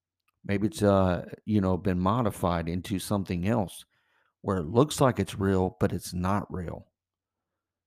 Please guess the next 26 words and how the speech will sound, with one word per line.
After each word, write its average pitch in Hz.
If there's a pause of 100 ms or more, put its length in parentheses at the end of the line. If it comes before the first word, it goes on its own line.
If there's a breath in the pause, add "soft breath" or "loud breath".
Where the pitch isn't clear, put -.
(440)
You 107
know, 113
and 104
maybe 113
the 107
cheese 143
they're 113
using 90
is 90
not 87
real 87
cheese. 85
Maybe 95
it's 98
been 104
modified. 98 (1700 soft breath)
Whatever 175
the 156
case 123
may 104
be 95
is, 90 (840)
businesses 143
do 110
not 104
claim 98